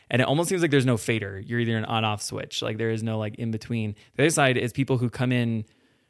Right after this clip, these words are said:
right off the bat, and it's, it's almost like they hit that, that breaking point. They become brutally honest, and then it's almost like becomes part of their identity. And it's like, "Well, I have to do that every time now moving forward because that's what people expect of me. That's how I built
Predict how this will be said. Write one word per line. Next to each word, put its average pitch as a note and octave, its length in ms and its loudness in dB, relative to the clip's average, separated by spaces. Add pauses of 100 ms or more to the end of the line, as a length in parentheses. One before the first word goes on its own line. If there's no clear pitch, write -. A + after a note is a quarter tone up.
(140)
right C3 180 8
off C#3 120 6
the C3 80 0
bat, A2+ 320 4
and A#2+ 100 -2
it's, - 320 -4 (300)
it's - 80 -4
almost D#3 180 4
like C#3+ 140 4
they B2+ 100 4
hit B2 220 0
that, C#3 340 -2
that C3 140 0
breaking B2 320 0
point. A2 340 -4 (640)
They A2+ 140 -2
become A2 480 -2
brutally C#3+ 320 4
honest, B2 540 0 (140)
and B2 140 2
then B2 80 2
it's A#2+ 120 0
almost C3 280 2
like A2+ 160 2
becomes A#2+ 260 -2
part B2 200 0
of - 20 -2
their A2+ 140 2
identity. G#2+ 480 -6
And A2 80 -12
it's A2 160 -12
like, A2+ 160 -6
"Well, A#2+ 80 0
I B2 100 6
have D3 280 2
to C3+ 60 -6
do A#2+ 260 -2
that A2 260 -2
every A2+ 320 -4
time G#2+ 400 -6
now G#2+ 180 -4
moving G#2+ 300 -4
forward A#2+ 420 -2
because A#2+ 240 -4
that's A#2 220 0
what A#2 80 -10
people A#2+ 220 -8
expect D#3 340 -4
of D3 80 -4
me. C#3+ 160 0
That's A#2+ 120 -4
how A#2 120 -4
I A2 80 -4
built A#2+ 460 2